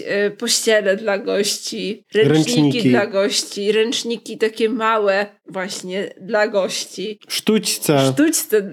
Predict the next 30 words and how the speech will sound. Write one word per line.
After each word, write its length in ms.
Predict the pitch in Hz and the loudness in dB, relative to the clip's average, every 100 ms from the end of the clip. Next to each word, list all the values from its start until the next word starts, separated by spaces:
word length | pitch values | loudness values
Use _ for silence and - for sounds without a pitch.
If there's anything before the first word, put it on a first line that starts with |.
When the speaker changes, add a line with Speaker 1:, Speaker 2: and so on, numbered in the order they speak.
| 233 | -2
Speaker 1:
za-, 200 | 220 226 | 2 0
tak, 460 | 214 226 196 196 - | 0 0 -2 -4 -6
komplety 480 | 226 262 240 226 240 | -2 0 0 0 -2
sztućców 680 | - 294 226 - - 180 196 | -2 -2 -2 -4 -6 -6 -4
dla 180 | 185 | -2
gości. 720 | 190 - 190 185 - 196 180 - | -2 -4 -4 -8 -8 -8 -8 -6
Jakieś 180 | 214 208 | -4 -2
mini 320 | 220 233 262 | 0 0 2
mydełka 540 | 269 269 269 233 202 | 2 2 2 0 0
dla 180 | 208 196 | 0 -2
gości. 600 | 170 170 185 - - 180 - | -2 -2 -2 -4 -6 -8 -6
Wszystko 440 | - 311 311 285 | 0 0 0 -2
to, 280 | 269 214 226 | 0 2 0
co 160 | 226 220 | -2 -6
kupujemy 920 | 214 208 202 202 202 196 196 214 262 - | -6 -2 2 2 2 4 2 2 -10 -14
z 100 | 202 | -8
myślą 460 | 208 202 202 196 | -4 -4 -2 -4
o 100 | - | -6
ki-, 160 | 202 - | -12 -8
do 140 | 208 226 | -2 0
naszego 400 | 240 269 311 269 | 2 2 2 2
domu, 400 | 190 190 202 247 | 2 -2 -4 -8
ale 220 | - 196 | -4 -4
z 80 | 196 | -2
myślą 400 | 214 247 233 196 | -4 -6 -4 -4
o 80 | - | -6
kimś 300 | - 190 170 | -8 -10 -8
innym. 480 | - 160 165 - - _ | -10 -10 -12 -16 -20 _
I 240 | - 254 262 | 0 2 2
okej, 500 | 277 269 165 233 330 | -2 -2 -2 -2 -6